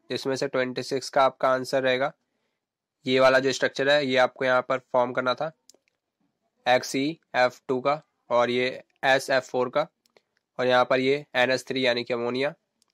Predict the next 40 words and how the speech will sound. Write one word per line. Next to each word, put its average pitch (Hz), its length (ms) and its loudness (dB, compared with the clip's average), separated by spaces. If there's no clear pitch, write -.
और 123 200 4
इसमें 127 340 -2
आपका 139 280 0
और 127 200 4
वाला 131 160 4
पार्ट 123 280 2
का 127 120 0
आंसर 120 220 -2
होगा 127 180 2
एस 120 140 0
पी 127 160 -4
टू 127 160 -4
ए 120 140 -4
का 151 180 -4
और 117 280 0
बी 120 200 -4
का 127 120 4
आंसर 127 220 0
होगा 127 160 0
सी 127 180 -6
ओ 120 100 -2
टू 147 200 -8
वन 120 120 2
एटी 120 180 -4
डिग्री। 123 280 -6
और 120 60 0
यहाँ 117 120 2
पर 131 100 2
आपको 123 240 2
बॉन्ड 120 280 0
ऑर्डर 120 220 -2
बताना 120 320 0
था। 139 160 -4
और 117 140 2
यहाँ 120 180 4
पर 143 240 -2
ट्वेंटी 123 220 0
सेवन 131 300 2
का 127 140 4
आपका 123 240 2